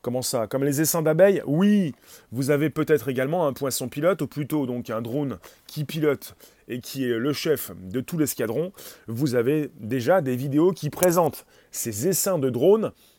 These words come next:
qui sont donc débarqués par des avions dans les airs et qui font penser de loin à des essaims d'abeilles. Des essaims. Enfin, voilà pourquoi on parle d'essaims, tout petits, euh, assez petits, et puis, euh,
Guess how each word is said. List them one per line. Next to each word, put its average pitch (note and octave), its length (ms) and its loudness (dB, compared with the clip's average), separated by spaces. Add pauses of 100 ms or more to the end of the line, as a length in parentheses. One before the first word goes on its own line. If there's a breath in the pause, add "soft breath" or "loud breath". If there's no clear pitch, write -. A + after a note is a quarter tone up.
qui B2 120 -10
sont D3+ 180 -4
donc C#3 280 -2
débarqués F3 640 2 (560 soft breath)
par A2+ 180 -4
des A#2+ 300 0
avions F3+ 360 2
dans D3 100 0
les A#2 300 0
airs G3 340 2 (520 soft breath)
et - 80 -10
qui B2 140 -8
font D#3+ 220 -4
penser C#3+ 420 0
de D3+ 120 0
loin D3+ 380 2 (260 loud breath)
à G#2+ 140 -2
des A#2+ 260 0
essaims G#3 280 4
d'abeilles. C#3+ 500 4 (380)
Des G#2+ 280 -6
essaims. B2 280 -2 (840)
Enfin, G2+ 220 -8
voilà A2+ 240 0
pourquoi C3+ 220 -4
on B2 40 -4
parle A#2 200 -2
d'essaims, C#3 440 -2
tout F3+ 160 -2
petits, D#3+ 540 -2
euh, A2+ 320 2 (300 loud breath)
assez C3+ 340 0
petits, F3 500 -4
et C3+ 100 -2
puis, D3+ 380 -4
euh, A#2 500 2